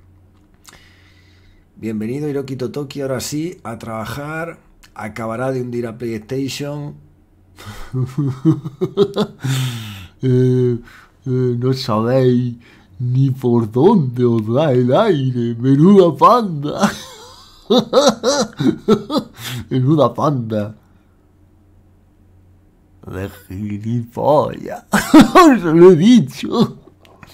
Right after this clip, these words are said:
Ojalá el nuevo ceo escuche a los usuarios. Estaría bien que, por ejemplo, Sony vuelva a su sede en Japón. Sí, hombre, estaría muy bien.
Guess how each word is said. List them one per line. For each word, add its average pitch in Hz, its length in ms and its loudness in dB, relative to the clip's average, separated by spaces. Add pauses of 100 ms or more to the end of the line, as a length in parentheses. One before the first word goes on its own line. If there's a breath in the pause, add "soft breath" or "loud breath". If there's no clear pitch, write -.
(2750 loud breath)
Ojalá 104 260 -10
el 139 80 -6
nuevo 147 200 -6
ceo 135 200 -6
escuche 127 300 -10
a - 20 -8
los 104 180 -4
usuarios. 120 240 -6
Estaría 107 240 -8
bien 117 180 -6
que, 117 60 -14
por - 140 -12
ejemplo, 101 320 -12
Sony 113 260 -10
vuelva 98 340 -10
a 90 60 -14
su 90 160 -16
sede 95 280 -12
en 90 80 -14
Japón. 117 580 -14 (1700 soft breath)
Sí, 67 200 -18
hombre, 73 200 -18
estaría 80 300 -16
muy 82 140 -14
bien. 85 160 -16